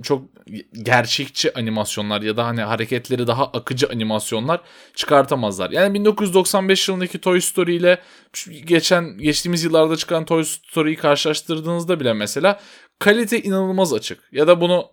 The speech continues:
tabii ki dizi örneği vermek gerekirse Simpsons'ın birinci sezonu ile otuzuncu sezon arasında dağlar kadar fark var. O yüzden bence biz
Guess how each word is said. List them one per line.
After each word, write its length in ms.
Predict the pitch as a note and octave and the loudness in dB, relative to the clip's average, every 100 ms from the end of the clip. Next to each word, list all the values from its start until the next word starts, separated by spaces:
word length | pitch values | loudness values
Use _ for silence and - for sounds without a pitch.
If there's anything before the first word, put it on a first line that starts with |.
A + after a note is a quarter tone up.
| B2+ | -2
tabii 200 | C#3+ B2 | 0 0
ki 220 | D3+ C3 | -6 -6
dizi 260 | C3 C3+ | -2 6
örneği 240 | D#3 C3+ A#2 | 6 6 4
vermek 340 | A#2 A2+ A2 | 2 2 -2
gerekirse 420 | A2+ G#2 B2+ D#3+ | -4 -4 -4 -2
Simpsons'ın 680 | F#3 F3+ E3+ - F#3 F#3+ F3 | -2 -2 -2 -2 -2 -4 -4
birinci 260 | D#3 E3+ F3 | -4 -2 -2
sezonu 300 | E3+ C#3+ D3+ | -2 0 0
ile 60 | |
otuzuncu 500 | G3 D3 - D#3 E3+ | 0 0 -2 -4 -2
sezon 240 | E3+ C3 B2+ | -2 -2 -2
arasında 460 | A#2 A#2 F3 G#3+ | -2 -4 -4 -4
dağlar 320 | G#3+ G#3+ F3 | 0 2 2
kadar 220 | D#3+ G3+ G#3 | 2 2 4
fark 260 | F#3 - | 2 2
var. 180 | F#2+ - _ _ - - - _ | -6 -10 _ _ -20 -20 -20 _
O 140 | F3+ G#3 | 0 2
yüzden 340 | G#3 A3+ G#3 | 4 2 2
bence 380 | G#3+ G#3 A3 G3+ | 0 0 -4 -4
biz 380 | A3 A3 - | -4 -4 -8